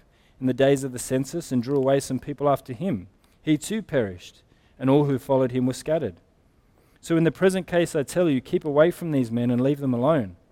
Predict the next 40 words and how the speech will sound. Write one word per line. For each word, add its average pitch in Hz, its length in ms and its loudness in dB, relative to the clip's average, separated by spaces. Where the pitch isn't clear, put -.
For 156 160 -2
if 151 100 -2
this 185 160 0
plan 170 440 0
of, 131 200 -4
or 139 140 -4
this 147 180 -4
undertaking 147 560 -2
is 123 120 0
of 107 120 -6
man, 135 300 2
it 117 100 -4
will 117 120 -14
fail. 120 480 0
But 131 100 -4
if 170 100 -2
it 180 100 0
is 143 120 4
of 110 160 -4
God, 123 540 4
you 127 80 -6
will 131 80 2
not 160 160 4
be 143 140 0
able 123 140 0
to 120 160 -2
overthrow 113 420 -6
them. 90 220 -14
You 143 120 2
might 156 180 10
even 147 200 4
be 127 100 0
found 131 640 2
opposing 127 640 -2
God." 110 380 -4
So 143 160 0
they 135 140 4
took 156 180 -8
his 156 140 -2
advice. 113 580 -2